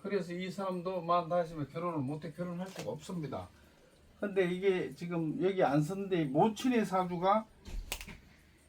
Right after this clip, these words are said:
아버지와 바로 그냥 저기 아기를 놓고 헤어졌는데 이십 대 말 아니라 삼십 대 초반에 혼자 살았어요. 그리고 두, 두 사람을 키웠다는 얘기죠.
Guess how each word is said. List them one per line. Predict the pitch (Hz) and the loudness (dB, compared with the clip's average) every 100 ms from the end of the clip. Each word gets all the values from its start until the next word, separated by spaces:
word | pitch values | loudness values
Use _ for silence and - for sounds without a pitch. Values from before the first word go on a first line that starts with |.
| _ | _
아버지와 | 127 160 208 196 165 | -4 -2 2 4 4
바로 | 151 151 175 175 | 4 2 4 2
그냥 | 170 175 160 151 - - - - | 0 2 4 4 0 -8 -18 -20
저기 | - 139 - | -8 -8 -2
아기를 | 190 196 185 160 | -2 2 2 2
놓고 | 151 151 | 0 -2
헤어졌는데 | 143 233 196 165 147 135 | 2 4 4 2 2 0
이십 | 170 208 214 - - | -2 -2 -6 -4 2
대 | 185 | 4
말 | 151 151 185 | 6 6 6
아니라 | 175 175 170 | 4 2 0
삼십 | 147 214 202 | 0 -2 -2
대 | 160 | -4
초반에 | 160 190 190 160 147 - - _ | -2 6 6 6 2 -6 -20 _
혼자 | 277 247 190 | 0 4 4
살았어요. | 156 143 123 - 113 | 4 -2 -2 -6 -2
그리고 | 156 139 - | 0 0 -4
두, | 165 131 | -6 -6
두 | 175 175 | -6 0
사람을 | 190 160 135 | 2 2 0
키웠다는 | 254 247 143 117 110 | 0 2 2 0 -2
얘기죠. | 101 95 | -8 -10